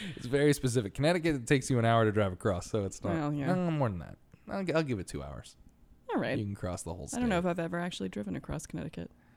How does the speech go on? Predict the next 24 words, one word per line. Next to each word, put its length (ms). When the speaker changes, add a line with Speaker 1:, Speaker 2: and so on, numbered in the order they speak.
Speaker 1:
It, 220
uh, 260
you 320
only 360
drive 260
across 300
Connecticut 460
to 80
get 220
to 60
Boston. 480
Uh, 120
that's 380
Speaker 2:
I'm 80
not 120
missing 280
much 340
by 120
Speaker 1:
No. 60
Speaker 2:
not 160
driving 260
through 140
Speaker 1:
Well, 180
Speaker 2:
Connecticut. 600